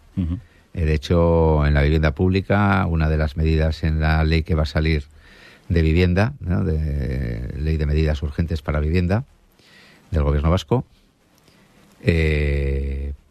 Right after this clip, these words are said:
Speaker 2: pues es que en las viviendas públicas se va a poder sobreelevar. Y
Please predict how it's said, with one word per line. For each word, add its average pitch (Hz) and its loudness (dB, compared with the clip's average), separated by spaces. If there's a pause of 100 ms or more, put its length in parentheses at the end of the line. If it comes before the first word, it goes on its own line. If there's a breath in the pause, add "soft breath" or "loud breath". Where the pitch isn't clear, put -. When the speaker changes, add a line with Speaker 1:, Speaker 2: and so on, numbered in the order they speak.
(160)
Speaker 2:
pues - -6 (200)
es - -2
que - -4
en 80 2
las 69 0
viviendas 76 -2
públicas 87 -2
se 76 0
va 78 2
a 76 -4
poder 69 0
sobreelevar. 73 2 (1000 soft breath)
Y 76 2